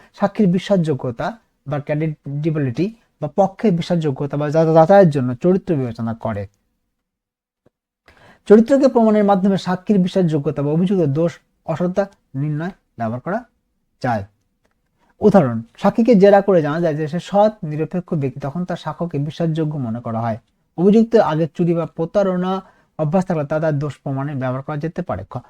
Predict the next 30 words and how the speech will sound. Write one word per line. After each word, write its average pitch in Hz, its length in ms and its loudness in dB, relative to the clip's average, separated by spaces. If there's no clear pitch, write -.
কখন 202 300 2
দেওয়ানি 165 280 2
ফৌজদারি 170 360 -2
মামলায় 170 260 -6
চরিত্র 156 280 -6
সংক্রান্ত 160 360 -12
সাক্ষ্য 147 220 -10
প্রাসঙ্গিক? 120 460 -4
দেওয়ানি 208 260 6
ফৌজদারি 214 320 4
মামলায় 185 240 0
চরিত্র 160 220 -2
সংক্রান্ত 170 340 -6
সাক্ষ্য 147 320 -12
প্রাসঙ্গিক। 127 540 -6
ভূমিকা, 135 420 -4
সাক্ষ্য 214 340 2
আইন 233 100 4
আঠারোশো 185 300 -2
বাহাত্তর 170 300 0
অনুযায়ী 156 180 -2
সাধারণত 170 320 -2
চরিত্রের 196 460 0
উপর 190 140 -4
প্রদত্ত 147 300 -6
সাক্ষ্য 180 420 -8
প্রত্যক্ষ 220 500 -4
প্রমাণ 120 360 -4
নয়, 214 140 0
বরং 214 280 0